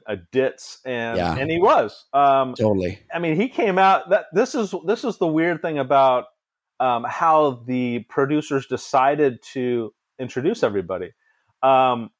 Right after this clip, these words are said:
Speaker 1: she brought out Justin, or whatever, the, the forgotten third person in this whole thing.
Speaker 2: Yeah.
Speaker 1: And that was, that was early on in the episode. And then after they,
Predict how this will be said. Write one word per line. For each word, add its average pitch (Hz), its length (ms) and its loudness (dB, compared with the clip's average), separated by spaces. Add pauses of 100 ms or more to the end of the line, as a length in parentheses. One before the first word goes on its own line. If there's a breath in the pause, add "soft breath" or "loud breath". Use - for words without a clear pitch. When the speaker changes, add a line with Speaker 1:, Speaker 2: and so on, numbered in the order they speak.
(760)
Speaker 1:
she 208 580 -2
brought 175 360 4
out 160 260 4
Justin, 123 640 0
or 113 40 -4
whatever, 123 300 0
the, 113 140 -6
the 117 160 -4
forgotten 135 580 -2
third 143 480 0
person 135 380 0
in 107 80 -10
this 104 160 -8
whole 101 160 -4
thing. 104 260 -10 (320 soft breath)
Speaker 2:
Yeah. 185 160 -2
Speaker 1:
And 147 180 -2
that 156 220 4
was, 131 260 0 (280)
that 156 120 4
was 147 200 2
early 135 260 6
on 131 220 6
in 127 60 -2
the 110 140 0
episode. 101 640 0 (460)
And 151 260 -2
then 202 400 0 (1080)
after 208 420 2
they, 165 340 0